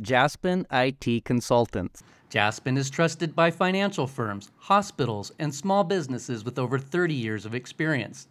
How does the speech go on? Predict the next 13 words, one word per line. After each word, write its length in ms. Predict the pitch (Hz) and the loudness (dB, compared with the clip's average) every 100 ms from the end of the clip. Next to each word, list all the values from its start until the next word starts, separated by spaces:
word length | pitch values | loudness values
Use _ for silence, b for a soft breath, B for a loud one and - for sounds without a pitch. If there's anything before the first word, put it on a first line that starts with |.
| _ | _
specializing 800 | - 233 220 165 123 117 107 110 | -4 -4 -2 0 0 0 -4 -4
in 200 | 107 104 - _ _ | -4 -6 -12 _ _
computer 480 | - 147 135 240 202 | -4 -4 -2 -2 0
repair 560 | 127 117 117 104 101 127 - | -2 -2 -4 -4 -2 -6 -6
for 140 | 139 | -6
P 240 | 139 202 196 | -4 -4 -4
C 340 | - 170 170 | -2 -4 -2
and 260 | 180 202 151 | -2 -2 0
Mac, 380 | 110 98 - - _ | -2 -4 -8 -16 _
managed 460 | 151 180 214 175 - | 0 2 2 -2 -4
I 160 | 160 175 | -2 -2
T 280 | 170 180 170 | -4 -6 -6
solutions, 720 | - 135 110 98 113 135 | -6 -4 -4 -6 -6 -6